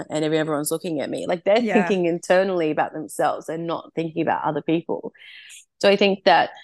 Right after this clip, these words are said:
Speaker 1: wear whatever you wanna wear.
Speaker 2: I agree completely <laughs> with the fact that people are so much more concerned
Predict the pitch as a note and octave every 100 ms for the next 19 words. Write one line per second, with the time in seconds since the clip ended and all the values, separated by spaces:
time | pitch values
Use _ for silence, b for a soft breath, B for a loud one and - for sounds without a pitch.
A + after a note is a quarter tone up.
0 | B - _ F3+ F3 F#3+ F#3+ - _ _
1 | _ F3+ F3 F3 F#3 F3 D#3+ D#3+ - D2+
2 | G#3 - G#3 A3+ C#4 D4+ - A3+ A3 G#3
3 | G3 G3+ F#3 - F#3+ G3+ A3 A3+ A#3 A3
4 | G#3 A3+ G3+ G3 - - - G#3 G3+ B3
5 | B3 A#3+ - F#3 F#3+ F#3+ - F#3 F3+ G3+
6 | F#3+ - F3 E3+ E3 F#3